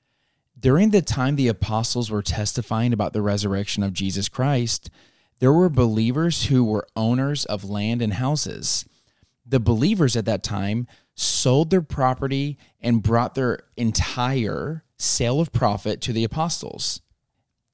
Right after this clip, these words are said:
And the favor, the kindness, and love that the believers showed to the apostles supported the apostles' ministry and needs. Ananias and Sapphira also sold a piece of property and kept back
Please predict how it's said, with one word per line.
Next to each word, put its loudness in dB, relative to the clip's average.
And 4
the 6
favor, 0
the -2
kindness, 0
and 0
love 2
that -2
the -2
believers 0
showed 2
to -4
the 2
apostles -2
supported -2
the 0
apostles' -4
ministry 0
and 0
needs. -2
Ananias 4
and 0
Sapphira 0
also 2
sold 2
a -2
piece -4
of -6
property 0
and 2
kept 0
back 0